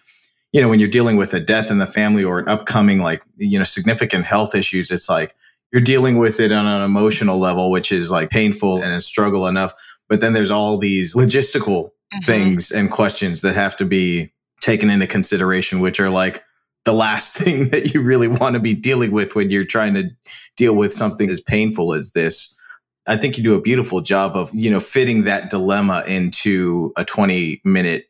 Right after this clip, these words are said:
Speaker 1: short, but talk to us about trying to encapsulate that in the writing process.
Speaker 2: Thanks. Yeah, you know, it's tricky. I think as I've become an adult, I've started to see my own parents not necessarily as these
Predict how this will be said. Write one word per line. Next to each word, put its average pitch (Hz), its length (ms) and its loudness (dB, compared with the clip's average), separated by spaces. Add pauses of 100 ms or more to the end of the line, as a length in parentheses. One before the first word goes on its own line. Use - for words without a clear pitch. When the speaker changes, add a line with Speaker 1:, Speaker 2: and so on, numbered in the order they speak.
Speaker 1:
short, 120 500 -2
but 92 160 -6
talk 117 260 -2
to 110 120 -2
us 95 140 -4
about 90 480 -4 (100)
trying 95 300 -2
to 82 300 -2
encapsulate 95 720 -4
that 85 140 -2
in - 60 -4
the 82 80 -4
writing 85 320 -2
process. - 560 -8 (400)
Speaker 2:
Thanks. 269 640 -4
Yeah, 294 280 0
you 226 160 -6
know, 254 320 -4
it's - 240 -6
tricky. 226 640 -2
I 208 80 0
think 208 320 -2
as 208 240 -2
I've 233 300 -2
become 202 320 -6
an 190 100 -4
adult, 175 480 -4 (400)
I've 196 180 0
started 202 300 -2
to 196 80 -4
see 185 240 0
my 180 320 0
own 214 240 0
parents 175 680 -2
not 185 600 -2
necessarily 180 760 0
as 175 380 -2
these 170 720 -4